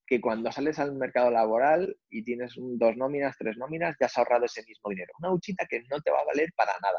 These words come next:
O sea, hay ciertos ahorros que yo los veo bien, pero luego gástalos. Al final de cada año, o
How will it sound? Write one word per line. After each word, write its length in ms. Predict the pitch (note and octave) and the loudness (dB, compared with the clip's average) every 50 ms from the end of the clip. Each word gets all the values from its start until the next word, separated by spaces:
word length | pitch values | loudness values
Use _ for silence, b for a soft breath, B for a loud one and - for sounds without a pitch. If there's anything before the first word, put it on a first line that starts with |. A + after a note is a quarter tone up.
| - _ | -4 _
O 200 | _ _ _ - | _ _ _ 0
sea, 100 | - C3+ | 2 4
hay 100 | E3 F3 | 4 4
ciertos 360 | - - G#3+ G3 - G3+ - | 4 2 2 2 2 0 2
ahorros 380 | F#3+ F#3 G3+ G3+ G3 G3+ F#3+ - | 2 4 4 2 2 0 -4 -4
que 140 | - A2+ A2 | -4 -4 -2
yo 100 | A2+ C3 | -2 -2
los 120 | D3 D3 D3 | -2 -2 -2
veo 180 | D3+ D#3 D3+ | -2 -2 -2
bien, 300 | D#3+ F3+ F#3+ G#2 G#2 - - _ _ _ _ _ _ _ _ _ | -2 -2 -2 -4 -6 -8 -12 _ _ _ _ _ _ _ _ _
pero 220 | C3 A#2+ A#2+ A#2+ | 0 2 4 6
luego 320 | C3 C#3+ E3+ F#3+ G3 F#3+ - | 8 8 8 8 6 2 -2
gástalos. 560 | D#3+ - - - - - - F2+ E2+ - - - | -4 -8 -12 -12 -12 -12 -10 -10 -12 -12 -14 -14
Al 60 | - | -8
final 220 | - E3+ F#3 F#3+ F#3+ | -4 -2 0 2 2
de 80 | F#3 E3+ | 2 2
cada 220 | E3 D#3 D#3 E3 | 2 2 2 2
año, 300 | F3+ F#3+ F#3 F#3+ G3 G3 | 2 2 0 0 -2 -4
o 80 | - | -6